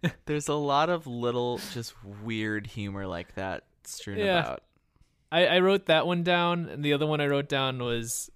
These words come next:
Speaker 1: uh, there's a scene where, uh, Agent Cooper and the sheriff, like, walk into, like, a conference room, and there's just, like, um, like, a mounted head, a deer head that's just, like, on the conference
Speaker 2: <laughs>
Speaker 1: table, and the lady
Speaker 2: Yeah.
Speaker 1: who lets them in is just like,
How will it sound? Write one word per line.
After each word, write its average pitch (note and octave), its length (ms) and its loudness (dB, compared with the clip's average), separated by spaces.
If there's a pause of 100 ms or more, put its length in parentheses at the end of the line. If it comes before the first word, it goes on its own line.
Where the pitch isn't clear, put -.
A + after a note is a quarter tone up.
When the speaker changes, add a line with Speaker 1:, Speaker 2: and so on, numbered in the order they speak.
Speaker 1:
uh, A2 380 -2 (460)
there's C3+ 140 -4
a C#3 80 2
scene C3 440 -2
where, B2 760 2
uh, A#2 300 -4
Agent C3+ 320 -2
Cooper C#3+ 580 2
and C3 220 -2
the C3 40 -4
sheriff, B2+ 480 0
like, B2 220 -2
walk B2 380 2
into, B2+ 540 -4
like, A2+ 160 -6
a A#2 60 -18
conference C#3 540 -4
room, F#3 220 -2
and C3 100 -4
there's B2 200 -2
just, - 420 -4
like, A2+ 360 -4 (640)
um, G#2 480 -6 (480)
like, A#2 180 -4
a A#2+ 60 -2
mounted A#2 540 -2
head, A#2 440 -2
a A#2 80 -6
deer B2 440 -2
head C3 380 0
that's A2+ 180 -6
just, A#2+ 160 -6
like, A#2 160 -6
on A#2 180 -4
the A#2 80 -6
conference B2 440 -4
Speaker 2:
<laughs> E3 100 0
Speaker 1:
table, E3 340 0 (680)
and C#3+ 160 -2
the C#3 60 2
lady C#3+ 220 4
Speaker 2:
Yeah. C#3 60 2
Speaker 1:
who C3+ 60 0
lets B2+ 240 -2
them C3 160 -4
in B2 100 0
is A#2+ 80 -4
just A#2+ 160 -10
like, A2+ 240 -4